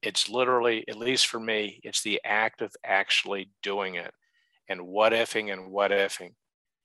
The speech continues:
And the, and the, and the solution, it may not hit me until several hours later when I've already walked away from my desk and I, I may out, I may be, uh, exercising, or I may be, you know,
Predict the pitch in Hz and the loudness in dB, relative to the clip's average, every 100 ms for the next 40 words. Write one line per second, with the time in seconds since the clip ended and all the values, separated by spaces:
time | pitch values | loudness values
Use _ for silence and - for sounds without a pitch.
0 | _ - 101 104 101 - 104 95 98 - | _ -4 -2 -2 -4 -6 -8 -6 -6 -8
1 | 104 101 - 120 123 151 165 - 123 104 | -4 0 0 0 0 2 4 2 0 -6
2 | _ _ _ - 185 175 147 120 - 135 | _ _ _ 0 2 4 4 2 0 -4
3 | 127 123 113 - 117 110 _ _ _ _ | -4 -8 -8 -4 -4 -4 _ _ _ _
4 | - - 123 113 110 107 107 - 117 113 | 0 4 6 8 8 6 2 -2 0 0
5 | 90 90 95 92 98 104 104 95 98 101 | -2 -6 -2 -2 2 2 0 -4 0 0
6 | 107 - 107 107 - 104 98 95 104 113 | 0 -2 -4 -4 -8 -6 -6 0 4 4
7 | - - 92 92 - 95 95 95 98 95 | 4 0 -2 -4 -2 -4 -2 -2 2 2
8 | - _ _ - 110 110 107 98 95 90 | 0 _ _ -4 -2 -2 -2 -4 -10 -12
9 | _ _ - 120 90 117 123 120 - 117 | _ _ -16 -10 0 2 2 2 6 8
10 | 120 113 123 123 92 92 98 95 92 95 | 8 4 -6 -4 -2 0 0 -2 -8 -8
11 | 101 | -8